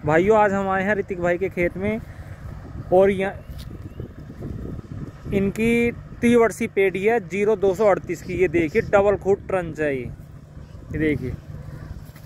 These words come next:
डबल लाइन की ट्रंच है और इस पर ratoon manager आरएमडी घुमा दिया गया था। ये देखिए और कितना शानदार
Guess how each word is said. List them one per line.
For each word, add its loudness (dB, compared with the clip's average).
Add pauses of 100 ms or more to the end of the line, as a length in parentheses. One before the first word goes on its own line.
डबल 4
लाइन 2
की -4
ट्रंच -4
है 0 (1800)
और 6
इस 0
पर 4
ratoon 0
manager 0
आरएमडी 0
घुमा 0
दिया 0
गया 2
था। 0 (500)
ये 0
देखिए 0 (340)
और 4
कितना 2
शानदार 4